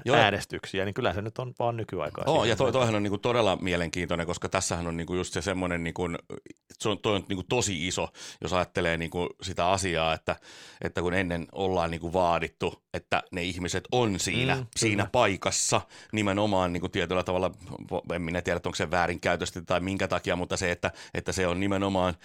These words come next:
Speaker 1: <laughs> se ihminen on siihen katsottu, että se on nyt tässä ja,
Speaker 2: Joo.
Speaker 1: ja vain näillä ihmisillä on se ä-, äänioikeus, niin se on, se on tosi iso juttu.
Speaker 2: Kyllä.
Speaker 1: Mutta, mutta nimenomaan tää, että,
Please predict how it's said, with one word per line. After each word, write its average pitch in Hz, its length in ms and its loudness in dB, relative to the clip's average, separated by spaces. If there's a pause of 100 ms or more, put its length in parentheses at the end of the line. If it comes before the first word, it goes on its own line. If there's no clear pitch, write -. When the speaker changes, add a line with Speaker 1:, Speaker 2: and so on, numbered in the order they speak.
(260)
Speaker 1:
<laughs> - 360 -4
se 110 120 2
ihminen 95 440 0
on 107 140 2
siihen 98 200 0
katsottu, 107 400 0
että - 140 -2
se 110 100 2
on 95 140 2
nyt 104 160 -2
tässä - 280 2
ja, 92 140 4
Speaker 2:
Joo. 95 120 -4
Speaker 1:
ja 98 120 2 (280)
vain 107 240 4
näillä 107 300 4
ihmisillä 92 520 2
on 101 140 2
se 90 140 2
ä-, 87 120 2 (180)
äänioikeus, 87 680 2
niin 92 100 -4
se 135 100 0
on, 95 140 -2
se - 80 0
on 107 80 2
tosi 113 280 0
iso 127 120 0
juttu. 131 300 -2
Speaker 2:
Kyllä. 113 460 0
Speaker 1:
Mutta, 131 260 0 (180)
mutta 151 320 0
nimenomaan 113 640 0
tää, 90 220 4
että, 78 260 -2